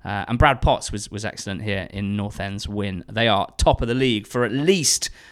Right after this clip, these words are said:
ten, get ten days or so until, uh, Leicester play Saints, uh, on the Friday night after the international break.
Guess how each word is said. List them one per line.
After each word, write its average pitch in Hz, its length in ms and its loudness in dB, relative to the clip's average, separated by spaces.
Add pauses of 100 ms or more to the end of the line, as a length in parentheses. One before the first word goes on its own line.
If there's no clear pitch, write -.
(160)
ten, 123 220 2
get 117 220 -2
ten 120 200 0
days 117 240 4
or 110 60 -6
so 107 240 -2
until, 107 340 -2 (300)
uh, 104 160 -2
Leicester 113 380 -2
play 107 260 0
Saints, - 500 -4 (140)
uh, 104 220 -2
on 107 120 -2
the 104 60 -4
Friday 104 300 -2
night 101 160 -4
after 104 240 -6
the 95 80 -4
international 101 500 -8
break. 92 340 -6